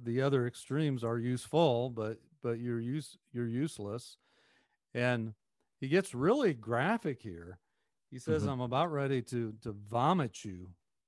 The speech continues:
Speaker 1: out of my mouth." I mean, he is utterly disgusted with them. And, um, I don't think that's a reference, as, as we'll get into, I don't think that's a reference to them losing their salvation.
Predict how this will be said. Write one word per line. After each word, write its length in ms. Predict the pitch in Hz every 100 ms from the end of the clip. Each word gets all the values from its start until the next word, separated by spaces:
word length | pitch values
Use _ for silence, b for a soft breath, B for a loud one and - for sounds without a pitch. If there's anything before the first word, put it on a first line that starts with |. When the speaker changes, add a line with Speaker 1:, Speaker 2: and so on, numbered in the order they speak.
| -
Speaker 1:
out 140 | 120 127
of 100 | 120
my 160 | 113
mouth." 440 | 104 117 170 104 92 -
I 40 |
mean, 200 | 113 110 - b b b _ _ -
he 120 | 135
is 160 | 120 -
utterly 400 | 160 165 160 160
disgusted 1040 | 113 113 - - - - 151 170 - 110 78 90 _ _ _ 107
with 240 | 110 -
them. 300 | 87 80 82 _ _ _ _ _ _ _ -
And, 340 | 110 107 104
um, 340 | 104 101 98 - _ _ _ 117
I 60 |
don't 160 | 127 143
think 160 | 151 143
that's 200 | 139 131
a 60 |
reference, 460 | 123 135 127 120 113
as, 140 | 107 107 -
as 160 | 123 117
we'll 80 | 113
get 140 | 113
into, 360 | 117 131 127 117
I 40 |
don't 180 | 120 135
think 160 | 147 131
that's 240 | 139 127
a 60 | 117
reference 480 | 120 123 131 113 -
to 100 | 117
them 220 | 117 113
losing 320 | 120 123 127
their 140 | 120 113
salvation. 800 | 117 113 110 117 113 127 117